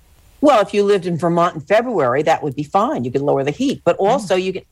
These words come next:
Speaker 1: open the window a crack. You can wear lighter pajamas. You can change to lighter sheets.
Speaker 2: Okay.
Speaker 1: You can throw a blanket off. I mean, that's probably true. I mean, if you sleep with a great big dog or something, they're gonna be warm. They're gonna run warm.
Speaker 2: On average,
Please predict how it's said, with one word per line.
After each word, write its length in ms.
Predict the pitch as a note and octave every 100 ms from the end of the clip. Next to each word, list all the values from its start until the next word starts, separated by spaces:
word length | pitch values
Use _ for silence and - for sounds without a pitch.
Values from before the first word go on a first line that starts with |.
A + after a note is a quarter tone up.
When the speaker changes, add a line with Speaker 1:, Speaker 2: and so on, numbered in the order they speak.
| -
Speaker 1:
open 280 | E3+ E3+ D3+
the 60 |
window 360 | C#3+ C#3 C#3+ C#3+
a 60 |
crack. 460 | D3+ - F#3 C4+ -
You 180 | - E3+
can 160 | C#3+ F3
wear 160 | D#3
lighter 460 | D3+ D#3 D#3 D#3 E3+
pajamas. 640 | - D3 F3+ D#3+ E3+ C4
You 100 | G#3+
can 140 | G3+ D#3
change 380 | - D#3+ D#3 -
to 80 |
lighter 260 | D3+ C#3+ C3+
sheets. 540 | - F3 D4+ - - - -
Speaker 2:
Okay. 240 | - D3 E3+
Speaker 1:
You 100 | G3+
can 100 | F3+
throw 200 | C#3 E3+
a 40 | D#3
blanket 460 | D#3 D#3+ F3 A3
off. 340 | G#3 A#3 C#4+ -
I 80 | G3
mean, 420 | F#3 F3+ F#3 E3+ -
that's 240 | - F#4+ -
probably 340 | A4 A4+ D#4+
true. 220 | - A#3+
I 80 | F3+
mean, 140 | G3+ A3
if 80 |
you 100 | A#3
sleep 260 | B3 D4+ A#3+
with 120 | A#3+
a 40 | F3+
great 300 | G3+ G#3 -
big 200 | F3+ B2+ -
dog 420 | E3+ F#3 C#3 A#2
or 60 | A2+
something, 520 | - B2 G2+ A2 A#2+ - - -
they're 140 | -
gonna 160 | G3 F3
be 120 | C#3
warm. 260 | A2+ C#3 B2
They're 100 | D#3+
gonna 140 | E3
run 240 | C3 B2 A#2+
warm. 300 | D3 G2+ G#2+ - - -
Speaker 2:
On 180 | A3 C4
average, 420 | B3 A#3 G#3